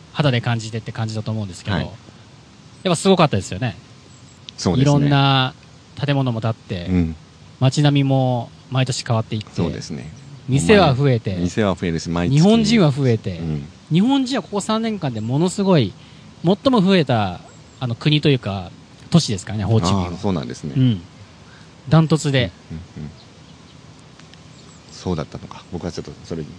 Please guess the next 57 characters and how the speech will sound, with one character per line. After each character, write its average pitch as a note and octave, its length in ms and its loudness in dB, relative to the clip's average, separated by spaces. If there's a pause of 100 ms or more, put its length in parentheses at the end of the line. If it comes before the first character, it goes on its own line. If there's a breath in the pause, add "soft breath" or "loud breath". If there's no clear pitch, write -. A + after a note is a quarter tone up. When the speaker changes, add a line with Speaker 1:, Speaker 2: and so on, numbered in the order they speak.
Speaker 2:
知 - 120 -10
ら E2 80 -4
な D2 80 -8
か C2+ 60 -10
っ - 20 -12
た。 D2+ 100 -10
<laughs> - 120 -16
Speaker 1:
い G#3 40 0 (480 loud breath)
や、 C#3+ 100 6
本 D3+ 160 0
当 C#3 60 -4
に C3 60 -2
本 A#2+ 160 -6
当 G#2+ 80 -2
に。 G#2+ 80 0
Speaker 2:
う - 20 0 (200)
ん。 - 20 -12
Speaker 1:
そ F#2 120 -14
う A#2 40 -12
そ A2 120 -10
う G#2 40 -10
そ - 120 -16
う F#2 40 -16
そ F#2+ 120 -14
う。 F2 40 -14 (1500 loud breath)
だ D3+ 80 -2
か C#3 80 2
ら B2+ 80 0
も G#2+ 320 -4 (220)
う、 F#3+ 60 0
あ、 - 20 2
で A3+ 80 2
も B2+ 140 2
三 A#3+ 200 4
年 B3 140 0
前 A#3+ 120 4
に F3 40 -2
比 D3 80 2
べ B2+ 160 0
た A2 100 2
ら、 F#2 340 -2
日 C3+ 80 2
本 D#3 160 6
の D3+ 100 4
お D3 40 4
店 D3 240 2
増 D3 140 4
え C3+ 40 4
た A2 120 0
な G2+ 140 -2
っ - 20 -8
て - 80 -8
思 G2 100 -4
い G#2+ 60 2
ま A2 80 2
せ D3 120 -4
ん？ G#3+ 80 -6